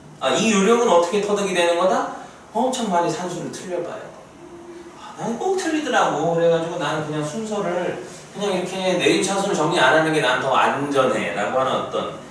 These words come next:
데이터가 있어요. 여러분들 이거 안 틀리면은 마음대로 하셔도 돼요. 근데 선생님의 경험상 많이 틀린다.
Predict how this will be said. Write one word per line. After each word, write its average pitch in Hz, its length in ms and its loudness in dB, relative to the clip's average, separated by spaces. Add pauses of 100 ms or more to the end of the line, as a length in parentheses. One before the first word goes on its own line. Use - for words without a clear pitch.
(240)
데이터가 - 340 0
있어요. - 280 -4
여러분들 226 340 0
이거 202 140 -2
안 - 260 2
틀리면은 180 500 -2 (960)
마음대로 165 280 2
하셔도 - 280 2
돼요. - 180 -4 (1040)
근데 - 120 -12 (100)
선생님의 151 420 -2
경험상 - 680 -6 (600)
많이 - 200 -12
틀린다. - 360 -8